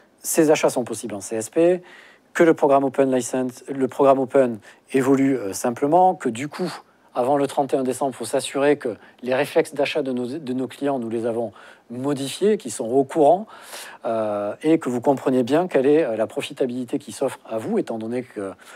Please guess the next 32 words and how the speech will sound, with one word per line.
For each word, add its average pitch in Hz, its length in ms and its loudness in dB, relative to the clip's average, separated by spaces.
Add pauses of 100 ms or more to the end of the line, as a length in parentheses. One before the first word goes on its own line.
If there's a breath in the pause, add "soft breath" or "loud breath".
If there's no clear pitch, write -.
(200 loud breath)
pour 139 300 2 (200)
toutes - 180 -12
celles 156 220 4
et 139 40 0
ceux 135 160 -4
d'entre 135 280 0
vous 135 120 -4
qui 127 160 -12
savent 113 380 2
faire 123 240 -4
du 117 80 -8
C 104 160 -12
S 95 120 -14
P, 190 120 -8
bah, 143 100 -8
désormais, 107 360 -6
vous 143 100 -8
pouvez 113 240 -4
aussi 131 260 -4
faire 139 300 2
de 127 120 -6
la 104 80 -6
licence 107 360 -8
perpétuelle, - 420 -6
ce - 60 -14
qui 123 120 -10
peut 151 120 -2
permettre 127 300 -4
de - 60 -4
compléter 113 340 -8
vos 110 120 -6
offres. - 300 -18